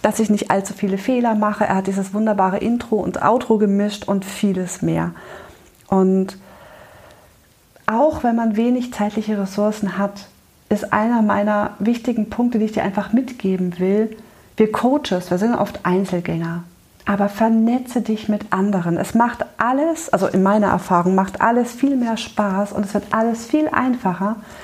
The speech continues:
wenn man es zu zweit macht. Eine Gruppe ist oft schon schwierig, aber ich hätte mein erstes und zweites Buch niemals mit so viel Freude zu Ende geschrieben, hätte ich es nicht mit Ruth gemacht. Und wann immer ich hier im Podcast vor einer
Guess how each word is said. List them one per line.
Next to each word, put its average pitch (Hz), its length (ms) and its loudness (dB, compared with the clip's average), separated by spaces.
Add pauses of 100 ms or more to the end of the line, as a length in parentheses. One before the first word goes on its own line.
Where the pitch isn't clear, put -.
(160)
wenn 262 120 6
man 185 160 4
es 190 100 -4
zu - 140 -4
zweit 311 420 -2
macht. - 360 -4 (540)
Eine 208 120 4
Gruppe 311 300 2
ist 226 160 0
oft - 260 2
schon 208 220 0
schwierig, 262 600 0 (540)
aber 202 260 2
ich 233 160 -4
hätte 294 220 2
mein 220 220 0
erstes 220 380 -2
und 196 160 -6
zweites 190 360 -4
Buch - 260 -8 (460)
niemals 202 720 2
mit 190 160 -2
so 262 140 2
viel 254 160 0
Freude 196 480 0
zu - 120 -2
Ende 190 280 2
geschrieben, 180 420 -2
hätte 196 200 -2
ich - 80 -8
es - 40 -4
nicht 196 160 -2
mit 247 160 -2
Ruth 339 220 0
gemacht. - 440 -6 (540)
Und 233 140 2
wann 233 140 2
immer 277 280 4
ich 240 140 -2
hier 247 140 2
im 226 80 0
Podcast 247 480 0
vor 233 100 4
einer 220 380 4